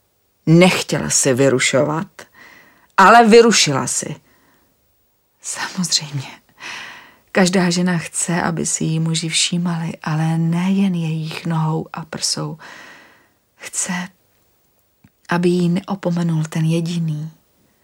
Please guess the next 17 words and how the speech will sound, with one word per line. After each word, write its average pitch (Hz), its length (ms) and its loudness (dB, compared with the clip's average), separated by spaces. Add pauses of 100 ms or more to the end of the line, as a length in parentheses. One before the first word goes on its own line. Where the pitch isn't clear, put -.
(180)
kterému 165 460 -2
se 175 180 -2
podaří 165 680 -2 (500)
uvidět 175 500 -4
víc. 185 640 -8 (1300)
Ale 139 220 -4
tady 143 240 2
nikdo 147 280 2
jiný 147 220 2
kolem 147 260 -2
neprocházel. 143 680 -4 (480)
A 202 100 6
co 190 220 2
více 180 460 0
tady 160 260 0
má 156 220 0
vidět, 156 460 -6